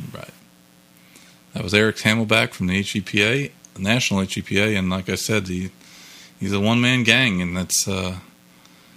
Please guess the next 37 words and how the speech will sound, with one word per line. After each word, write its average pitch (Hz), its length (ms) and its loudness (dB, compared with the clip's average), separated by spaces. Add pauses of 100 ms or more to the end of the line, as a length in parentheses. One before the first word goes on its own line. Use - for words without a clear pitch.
(140)
it's, - 200 -6
it's - 320 -4
tough - 340 0
when 98 140 2
everybody's, 101 760 0 (800)
everybody's 107 460 0
throwing 113 240 4
<laughs> 120 80 4
rocks 131 280 4
at - 260 2
you, 117 100 4
and 101 160 0 (420)
you 120 80 -2
don't 117 100 4
have 117 140 6
any, 117 120 4 (180)
you 127 120 6
don't 120 100 4
have 117 100 2
any 110 100 2
backup. 113 460 0 (100)
But, - 300 -6
uh, 92 200 -8 (140)
he 101 100 -6
does 98 220 -4
a 95 40 -4
good 113 200 0
job, 104 360 2
and 90 220 -2 (580)
he, 98 320 -2
um, 95 480 -2 (240)
you 92 100 -6
know, 92 140 -6
often 98 320 0
we 95 120 0
get, 95 380 -2
uh, 90 220 -4